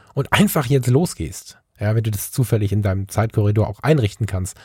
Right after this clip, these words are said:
dann lauf halt los und vergiss fotograf R D E. Das kannst du morgen machen, das kannst du übermorgen machen. Ich freue mich, wenn ich dir tatsächlich was mitgeben kann,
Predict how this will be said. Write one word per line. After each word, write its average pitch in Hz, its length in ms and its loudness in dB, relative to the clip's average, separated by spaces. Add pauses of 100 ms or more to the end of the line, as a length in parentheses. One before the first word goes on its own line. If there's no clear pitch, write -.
(300)
dann 110 180 4
lauf 117 320 2
halt 120 220 2
los 120 280 2
und 120 60 0
vergiss 113 340 2
fotograf 113 400 2
R 120 140 0
D 113 240 0
E. 104 60 0 (220)
Das 139 140 0
kannst 117 300 0
du 113 40 4
morgen 107 300 2
machen, 107 260 2
das 101 120 -2
kannst 104 260 0
du - 40 -10
übermorgen 113 460 2
machen. 104 220 0 (300)
Ich - 180 2
freue 135 240 2
mich, 135 180 2
wenn 123 100 2
ich 107 80 -2
dir 120 120 0
tatsächlich 113 380 0
was 104 160 0
mitgeben 160 500 2
kann, 165 360 -2